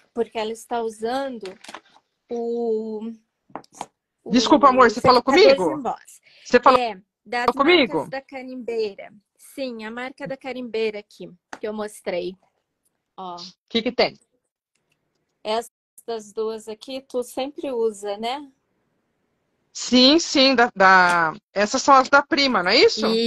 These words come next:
Speaker 1: Isso.
Speaker 2: Sim, senhora. Porque elas podem ser aquarela-, elas são,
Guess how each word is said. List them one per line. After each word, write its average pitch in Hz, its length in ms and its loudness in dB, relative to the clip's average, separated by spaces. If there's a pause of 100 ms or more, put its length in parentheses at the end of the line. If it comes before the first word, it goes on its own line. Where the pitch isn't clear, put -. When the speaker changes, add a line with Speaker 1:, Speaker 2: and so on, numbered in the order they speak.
(460)
Speaker 1:
Isso. - 880 -6 (1300)
Speaker 2:
Sim, 170 360 -2
senhora. 214 680 6 (800)
Porque 196 220 0
elas 220 200 2
podem 233 300 4
ser 247 420 2
aquarela-, 269 680 4
elas 190 200 4
são, 262 440 2